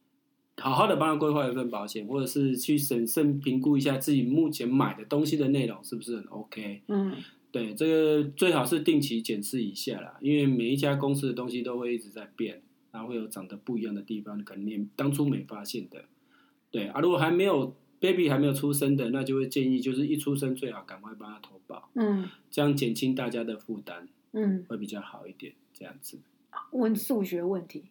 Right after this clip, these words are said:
Speaker 1: 嗯。
Speaker 2: 你觉得通常我们要花多少薪水的，多少钱来帮自己保险，还有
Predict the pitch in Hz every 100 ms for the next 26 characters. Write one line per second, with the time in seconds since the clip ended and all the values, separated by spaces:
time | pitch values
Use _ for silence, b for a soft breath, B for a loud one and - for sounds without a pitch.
0 | - 233 202 - 226 220 254 269 311 302
1 | 247 214 196 208 233 240 220 220 214 208
2 | - - _ 196 - - 285 294 277 185
3 | 160 180 175 151 - - _ _ _ _
4 | _ - _ - 262 277 269 160 160 -
5 | 139 143 180 b b b b - 196 208
6 | 208 226 226 226 208 170 160 165 175 156
7 | 165